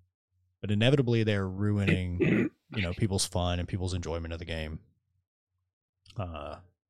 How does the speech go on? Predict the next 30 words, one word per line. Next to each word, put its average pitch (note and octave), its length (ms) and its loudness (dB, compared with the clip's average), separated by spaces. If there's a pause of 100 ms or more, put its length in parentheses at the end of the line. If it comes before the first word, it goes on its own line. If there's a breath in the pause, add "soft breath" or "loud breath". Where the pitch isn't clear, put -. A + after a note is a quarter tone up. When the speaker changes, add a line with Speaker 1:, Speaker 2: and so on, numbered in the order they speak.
(400)
Speaker 1:
there A#2 140 0
isn't C3 280 2
a A2+ 60 0
lot G2+ 220 0
of F#2+ 80 -6
story G2 340 -2
in F#2 120 -2
the F#2 60 -4
Breath G2 240 -4
of G2 40 -8
the F#2 80 -2
Wild F#2 280 0
series, F2+ 600 0
right? F#2+ 240 0 (1400)
Speaker 2:
Yeah. A#2 480 4
Speaker 1:
So G2 260 0
it's, F#2+ 220 -2
Speaker 2:
Not F#2 180 4
Speaker 1:
it's, E2+ 100 6
Speaker 2:
a - 20 4
whole F2+ 140 4
Speaker 1:
it's E2+ 100 4
Speaker 2:
bunch. F2 340 2 (100)
Speaker 1:
yeah, E2+ 320 0
so - 140 6
it's - 120 6
Speaker 2:
<clears throat> - 0 -
Speaker 1:
unfortunate B2+ 680 4
if, - 180 -4
uh, F#2+ 360 2